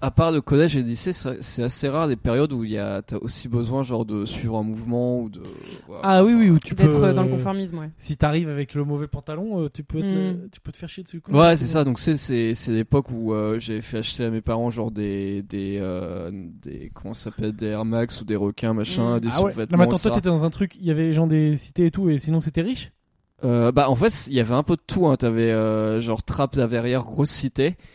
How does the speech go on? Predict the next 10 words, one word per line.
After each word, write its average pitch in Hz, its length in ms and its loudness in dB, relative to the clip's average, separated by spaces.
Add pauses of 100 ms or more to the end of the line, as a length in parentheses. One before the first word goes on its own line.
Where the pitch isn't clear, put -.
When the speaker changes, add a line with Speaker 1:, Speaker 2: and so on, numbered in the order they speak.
(220)
Speaker 1:
Et 117 80 -2
après, 160 240 -2
t'avais 117 280 -2
genre, 113 320 0
euh, 101 560 -2 (420)
moi, 123 340 2
euh, 110 560 0
bon, 107 560 -4
enfin, 104 460 -2
pff, - 260 -4